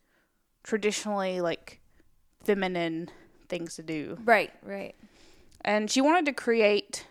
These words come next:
Speaker 1: a generation of women who wouldn't have to rely on others, which makes sense 'cause looking at her history, um, her husband cheated on her, like, ran off with another woman, but this is, like, during the times when,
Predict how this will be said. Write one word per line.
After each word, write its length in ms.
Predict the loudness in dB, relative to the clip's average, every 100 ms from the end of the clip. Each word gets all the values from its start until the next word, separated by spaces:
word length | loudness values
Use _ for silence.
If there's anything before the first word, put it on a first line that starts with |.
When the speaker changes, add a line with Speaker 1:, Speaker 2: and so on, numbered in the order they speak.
| _ -6
Speaker 1:
a 80 |
generation 520 | -2 0 2 2 0 -2
of 80 |
women 340 | 0 0 0 0
who 420 | 0 0 -2 -4 2
wouldn't 220 | 2 4
have 120 | 0
to 60 | 0
rely 360 | -2 2 2 0
on 180 | -2
others, 480 | -6 -8 -8 -12 -14 -20 _ -20 -20 _ 0
which 380 | 2 2 -4 -8 _ _
makes 240 | -2 0 -2
sense 400 | -2 -4 -10 -8
'cause 400 | -6 -4 -6 -12 _ _ _ -10
looking 260 | -8 -6 -4
at 100 | -4
her 100 | -4
history, 640 | -6 -8 -4 -2 0 -4 -10 -20 -8
um, 200 | -6 -2
her 140 | -2
husband 580 | 0 0 0 0 -2 -4 -14 _ _ -8
cheated 260 | -4 0
on 160 | 0 2
her, 300 | 4 4 4
like, 160 | 2 2
ran 200 | 2 2
off 160 | 0
with 100 | -2
another 280 | -6 -4 -2
woman, 340 | -2 0 0
but 120 | 0 -2
this 140 | -4
is, 120 | 0
like, 200 | 0 2
during 240 | 0 0 0
the 60 |
times 520 | -2 2 2 0 -6
when, 340 | -6 -4 -4